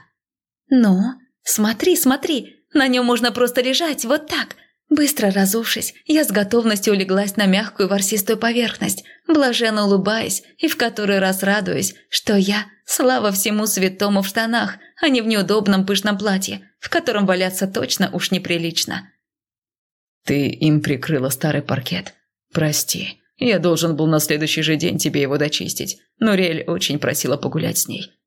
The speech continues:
Я хотел с тобой договориться об этом на следующий день в столовой, как увидел тебя, но ты была занята». Вдруг сокрушенно вздохнул Андреас, заставив меня приподняться на локтях и уставиться на него в недоумении.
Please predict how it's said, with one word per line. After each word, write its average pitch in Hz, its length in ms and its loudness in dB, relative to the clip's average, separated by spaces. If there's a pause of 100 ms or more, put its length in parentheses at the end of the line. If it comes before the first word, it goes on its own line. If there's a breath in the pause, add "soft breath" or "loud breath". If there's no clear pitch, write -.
(160)
Я 214 220 -4
хотел 156 280 0
с - 60 -2
тобой 160 300 -4
договориться 147 580 0
об 147 140 -2
этом 165 200 -2
на 165 100 -2
следующий - 500 -2
день 143 180 0
в 147 60 -6
столовой, - 720 -4
как 165 200 -2
увидел 151 320 2
тебя, 156 340 -4 (360)
но - 180 2
ты - 180 -6
была - 280 0
занята». - 500 -2 (600)
Вдруг 302 340 2
сокрушенно 247 600 2
вздохнул 208 460 0
Андреас, 208 520 0 (140 loud breath)
заставив 285 580 0
меня 202 260 4
приподняться 185 640 0
на 175 100 2
локтях 190 520 -2 (160)
и 277 100 0
уставиться 196 580 -2
на 190 80 4
него 175 280 2
в 175 80 0
недоумении. 165 800 0